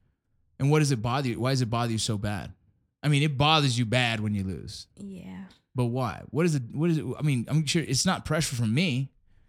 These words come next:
Speaker 1: Do I expect you to win every match?
Speaker 2: No.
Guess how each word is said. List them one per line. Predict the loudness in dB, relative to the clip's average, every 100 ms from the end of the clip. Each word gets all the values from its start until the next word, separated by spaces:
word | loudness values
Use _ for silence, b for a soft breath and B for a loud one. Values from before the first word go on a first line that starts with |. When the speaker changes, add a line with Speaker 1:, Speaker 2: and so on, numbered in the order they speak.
| _
Speaker 1:
Do | 0 4
I | 4
expect | 2 0 0
you | 2
to |
win | 2 2
every | 2
match? | 2 0 -4 -10 _ _ -10
Speaker 2:
No. | -10 -8 -10